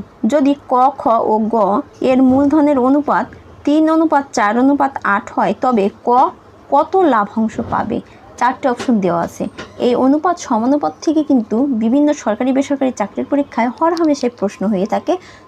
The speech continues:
তো ভিডিওটি ভালোভাবে দেখবেন আর এবং অঙ্কটা বুঝে নেবেন। আমরা আবার একটু পড়ে দেখি। ক, খ এবং গ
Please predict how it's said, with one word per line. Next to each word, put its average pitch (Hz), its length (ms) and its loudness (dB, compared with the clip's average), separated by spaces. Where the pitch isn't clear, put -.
তো 233 80 0
ভিডিওটি 247 360 0
ভালোভাবে 202 440 0
দেখবেন 202 420 -2
আর 185 120 -2
এবং 226 240 0
অঙ্কটা 233 340 -2
বুঝে 233 260 2
নেবেন। 180 300 -2
আমরা 311 240 2
আবার 294 200 2
একটু 247 240 -2
পড়ে 185 160 0
দেখি। 294 340 0
ক, 311 340 4
খ 294 260 2
এবং 233 360 2
গ 190 220 0